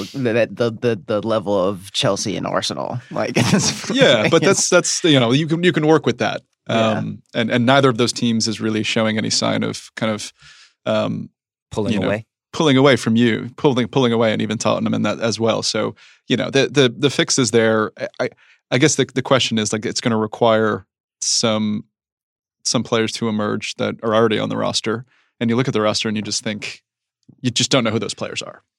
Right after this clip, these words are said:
Speaker 1: Yeah.
Speaker 2: And 'cause,
Speaker 3: Mason,
Speaker 2: 'cause
Speaker 3: Mason
Speaker 2: you,
Speaker 3: Greenwood.
Speaker 2: Yeah, yeah.
Speaker 3: <laughs> I'm just kidding.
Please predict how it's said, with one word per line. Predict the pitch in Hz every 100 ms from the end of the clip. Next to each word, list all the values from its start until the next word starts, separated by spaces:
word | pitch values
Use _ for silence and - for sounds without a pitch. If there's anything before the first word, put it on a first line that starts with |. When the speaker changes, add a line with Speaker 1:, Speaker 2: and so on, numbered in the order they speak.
| _ 131
Speaker 1:
Yeah. | 123 - - - -
Speaker 2:
And | 135 117 107
'cause, | 127 101
Speaker 3:
Mason, | 120
Speaker 2:
'cause | 113
Speaker 3:
Mason | 107 139 107
Speaker 2:
you, | 101
Speaker 3:
Greenwood. | 120 98 82 80 - _ _ _
Speaker 2:
Yeah, | 151 233 262 -
yeah. | 214 180 180 139 - - _ _
Speaker 3:
<laughs> | _ - -
I'm | 110 104
just | - -
kidding. | 107